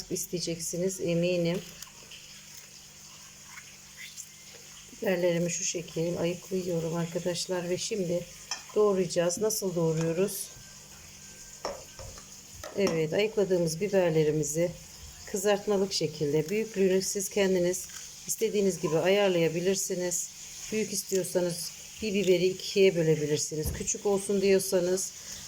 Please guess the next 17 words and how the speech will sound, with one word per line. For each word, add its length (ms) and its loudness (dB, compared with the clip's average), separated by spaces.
şu 160 -4
şekil 460 0
ben 220 4
üçe 320 -2
bölüyorum. 500 4
Küçük 480 -8
küçük 360 -6
yapıyorum. 580 0
Çok 240 -4
da 100 -2
küçük 340 -8
değil, 120 -2
şu 200 -2
boyutta 460 0
gördüğünüz 600 -2
gibi 220 -4
boyutum. 540 -2